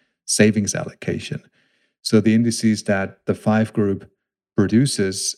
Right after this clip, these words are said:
um, they're more like, you know, bonds and equities, and it have, they have a momentum filter and they have a risk parity weighting and, you know, these type of things, so that you can have a mixed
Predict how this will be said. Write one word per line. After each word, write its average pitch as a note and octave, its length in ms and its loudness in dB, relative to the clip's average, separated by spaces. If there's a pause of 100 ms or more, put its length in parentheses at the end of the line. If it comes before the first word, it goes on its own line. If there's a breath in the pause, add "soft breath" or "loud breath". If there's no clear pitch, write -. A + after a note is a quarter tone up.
um, G2+ 600 -2 (720)
they're G#2+ 220 4
more G#2 260 2
like, F#2+ 480 -4
you G2+ 60 -2
know, F2+ 200 -2
bonds F#2+ 480 -4
and G2 140 -2
equities, F2 640 -6
and F2+ 140 -8
it F2 80 -10
have, F2+ 260 -10
they F#2 100 0
have F#2+ 200 -4
a G2 40 -4
momentum F#2 540 -4
filter F2+ 640 -2
and F2+ 100 -2
they F2 80 -4
have F2+ 160 -6
a F#2 60 -4
risk F#2 260 -6
parity F2+ 360 -4
weighting F2 560 -6
and, F2 140 -14
you F2+ 60 -18
know, F2 160 -8
these G#2+ 320 2
type G2 200 0
of F#2+ 100 -8
things, - 380 -10 (560 soft breath)
so A2 220 0
that G2+ 180 -2
you G#2 120 -4
can G2+ 140 -4
have F#2 320 -4
a F2+ 240 -4 (100)
mixed G#2 600 0